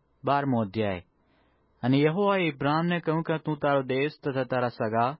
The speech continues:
તથા તારા પિતાનું ઘર મૂકીને જે દેશ હું તને દેખાડું તેમાં જા. અને હું તારાથી એક મોટી કોમ ઉત્પન્ન કરીશ, ને તને આશીર્વાદ દઈશ,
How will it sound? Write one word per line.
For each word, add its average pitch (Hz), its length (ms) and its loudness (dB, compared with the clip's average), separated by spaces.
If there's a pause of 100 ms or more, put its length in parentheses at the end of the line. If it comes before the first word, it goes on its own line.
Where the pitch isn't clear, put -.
(460)
તથા 123 180 2
તારા 117 240 0
પિતાનું 127 440 -2
ઘર 120 180 0
મૂકીને 139 480 -2
જે 131 140 -4
દેશ 123 220 -2 (100)
હું 139 100 -2
તને 131 240 -2
દેખાડું 131 460 -2
તેમાં 123 320 0
જા. 104 160 2 (920)
અને 123 120 2
હું 147 160 4
તારાથી 160 360 0
એક 156 180 -4
મોટી 143 260 -2
કોમ 151 220 0
ઉત્પન્ન 123 360 -2
કરીશ, 104 280 -2 (760)
ને 110 100 0
તને 127 220 2
આશીર્વાદ 143 500 2
દઈશ, 120 260 2